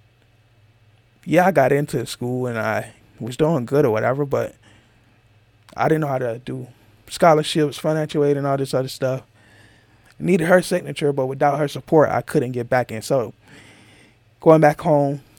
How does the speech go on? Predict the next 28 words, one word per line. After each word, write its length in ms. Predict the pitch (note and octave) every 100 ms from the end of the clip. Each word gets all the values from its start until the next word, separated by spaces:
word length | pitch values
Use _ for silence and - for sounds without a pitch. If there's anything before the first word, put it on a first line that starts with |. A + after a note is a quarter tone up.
| _ _ _ _ _ -
of 100 | -
course, 280 | E3+ D#3+ - -
that 300 | - C#3 D3
rebellion 520 | C3+ B2+ C#3+ D3 C3 A#2+
is, 260 | - - -
was 140 | A#2+
still 220 | - D#3 C#3
in 180 | C3
me 80 | A2+
because 320 | A2+ A2+ A#2 - _
now 120 | F3 F3
I'm 80 |
disappointed 480 | D#3 D#3 C#3+ D#3 C#3
in 100 | B2
myself 440 | A#2 - - D#3+ -
'cause 160 | C3
here 120 | C3+
I 80 | B2+
am 100 | A#2+
kicked 280 | - D3 -
out 140 | C#3
of 60 | C3
school 400 | - C#3+ C3+ C3+ - - _ _
because 200 | - B2
I 80 | A2+
can't 200 | A#2 G#2+
afford 400 | - C#3+ C3+
it. 140 | C3